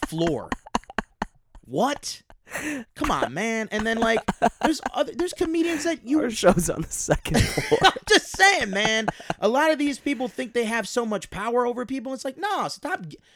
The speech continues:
Speaker 1: they don't have no power. There's a reason why a lot of you are still here.
Speaker 2: Yeah.
Speaker 1: Because you're afraid to take that chance on yourself. You're afraid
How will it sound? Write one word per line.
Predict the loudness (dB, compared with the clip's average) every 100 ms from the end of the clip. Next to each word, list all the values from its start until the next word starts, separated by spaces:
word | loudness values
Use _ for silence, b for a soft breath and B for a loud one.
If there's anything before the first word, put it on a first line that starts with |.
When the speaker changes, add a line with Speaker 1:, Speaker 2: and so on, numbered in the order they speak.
| _
Speaker 1:
they | -4
don't | -2 -2
have | -4 -6 -4
no | -4 -4
power. | -6 -4 0 0 0 -4 _ _ 4
There's | 4 4
a | 0
reason | -2 0 2 2 0
why | -2 -2
a |
lot | -2 -4 -4
of |
you | -2 0
are | 0
still | -2 -4 -4
here. | -4 -2 0 -2 -8 _
Speaker 2:
Yeah. | 0 2 0
Speaker 1:
Because | -2 -2
you're | 0 -4
afraid | -6 -8 -4 -4 -4
to | -6
take | -4 -4 -6
that | -12 -12 -10
chance | -8 -6 -8 -8
on | -8 -6
yourself. | -4 -6 -6 -4 -2 -4 -8 b b
You're | -4
afraid | -4 -8 -4 0 2 4 2